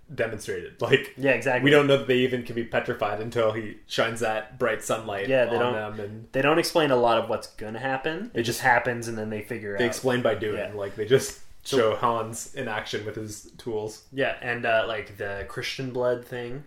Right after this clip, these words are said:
Speaker 1: Yeah, yeah, yeah.
Speaker 2: That was
Speaker 1: That's super interesting.
Speaker 2: That's a great component, because that's, uh, one of those old folklore tropes of, like, what a troll
Speaker 1: Yeah, I had no
Speaker 2: is.
Speaker 1: idea about that.
Speaker 2: It's,
Speaker 1: They
Speaker 2: like,
Speaker 1: go after
Speaker 2: Christians.
Speaker 1: Christians.
Speaker 2: Yeah,
Speaker 1: Okay.
Speaker 2: Christians are,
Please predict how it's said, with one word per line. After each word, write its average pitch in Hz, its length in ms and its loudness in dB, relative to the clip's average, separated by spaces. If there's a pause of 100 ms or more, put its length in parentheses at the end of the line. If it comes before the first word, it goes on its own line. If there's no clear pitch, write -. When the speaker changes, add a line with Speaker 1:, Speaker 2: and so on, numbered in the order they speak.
Speaker 1:
Yeah, 107 360 2
yeah, 107 200 -4
yeah. 98 200 -4
Speaker 2:
That 113 140 -4
was 117 280 -2
Speaker 1:
That's 107 240 -6
super 113 320 0
interesting. 104 420 -6
Speaker 2:
That's 120 140 -4
a 135 80 0
great 104 400 -6
component, 98 560 -14
because 117 260 -6
that's, 104 380 -6
uh, 107 260 -12
one 110 160 -8
of 107 60 -8
those 107 200 -8
old 104 220 -8
folklore 110 440 -8
tropes - 500 -4
of, 110 240 -8
like, 107 160 -10
what 101 140 -10
a - 20 -12
troll 165 380 4
Speaker 1:
Yeah, 127 180 8
I 110 80 6
had 110 140 0
no 113 100 -2
Speaker 2:
is. 107 100 -2
Speaker 1:
idea 117 140 2
about 95 200 -6
that. 90 80 -4
Speaker 2:
It's, 101 100 -6
Speaker 1:
They 113 80 -4
Speaker 2:
like, 113 80 -2
Speaker 1:
go 120 160 4
after 117 140 0
Speaker 2:
Christians. 123 100 -8
Speaker 1:
Christians. 104 760 -6
Speaker 2:
Yeah, 135 140 0
Speaker 1:
Okay. - 100 -10
Speaker 2:
Christians 107 580 -6
are, 104 380 -4